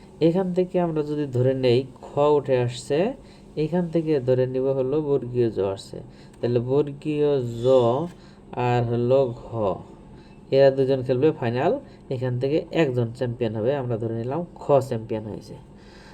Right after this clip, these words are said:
আশা করি আমরা একটা মোটামুটি, আহ, ফরম্যাটে নিয়ে আসছি। আহ, ফিকচার তৈরির মূল কাজগুলো আমরা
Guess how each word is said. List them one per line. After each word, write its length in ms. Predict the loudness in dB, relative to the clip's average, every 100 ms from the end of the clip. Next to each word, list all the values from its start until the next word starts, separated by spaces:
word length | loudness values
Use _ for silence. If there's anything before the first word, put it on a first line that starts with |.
| -8
আশা 240 | -6 -4 2
করি 180 | 4 6 4
আমরা 320 | 2 0 2 2 2 -4 -10
একটা 180 | -4 -4
মোটামুটি, 520 | -2 -4 -2 -2 -2
আহ, 100 | -4 -6 -16 -20 -10 -4 -2 -2 -2 -4 -2
ফরম্যাটে 340 | -2 0 -2 -2 -6
নিয়ে 140 | -2 -2
আসছি। 260 | -2 -4 -2 -2
আহ, 1120 | -10 -20 -20 -20 -20 -20 -18 -8 -4 -2 -2 -6 -14 -4
ফিকচার 380 | -2 0 4 4 6
তৈরির 260 | 6 6
মূল 260 | 2 4 4
কাজগুলো 440 | 4 2 2 2 2
আমরা 120 | 2